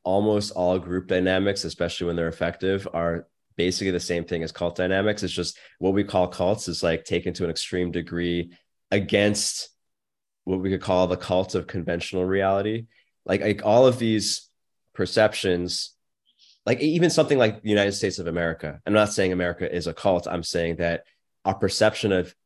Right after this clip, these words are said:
there being a thing called America is not that different than what I just described with, like, it's like, it's, it only exists because there's a collective agreement that it exists. Same thing with, uh, values, same thing with democratic versus republican ideals,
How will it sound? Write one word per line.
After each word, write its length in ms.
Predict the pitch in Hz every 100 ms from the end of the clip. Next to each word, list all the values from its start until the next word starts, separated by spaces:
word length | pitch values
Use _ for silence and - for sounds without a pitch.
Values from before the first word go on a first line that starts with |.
| _ _ _ _
there 200 | 101 95
being 220 | 101 98
a 60 | 90
thing 360 | - 104 101 92
called 280 | 95 87
America 600 | 82 95 104 98 90 85 82 _ _
is 180 | 92 92
not 300 | 104 85 -
that 240 | 92 90
different 380 | 104 101 95 85
than 280 | 87 85 85
what 120 | 85
I 60 | 85
just 220 | 82 -
described 600 | 78 - 87 80 76 - _ _ -
with, 180 | 82
like, 240 | 82 82 - _ -
it's 160 | 92
like, 180 | 101 92
it's, 160 | - -
it 280 | - 104 104
only 240 | 131 120
exists 320 | 101 104 110
because 260 | 104 101 90
there's 160 | 92 90
a 120 | -
collective 340 | 90 85 80
agreement 440 | 82 92 90 80 80
that 120 | 76
it 60 |
exists. 460 | 76 - 60 - - - -
Same 280 | - 87 90
thing 340 | 87 90 87 87
with, 220 | 87 85 _ _ _ _ _
uh, 180 | 82 82
values, 580 | 80 90 95 82 76 -
same 200 | 87 85
thing 200 | 92 87
with 120 | 87
democratic 580 | 90 87 - 90 87 -
versus 300 | 87 90 85
republican 560 | 82 87 87 87 87
ideals, 680 | 82 80 95 90 80 78 -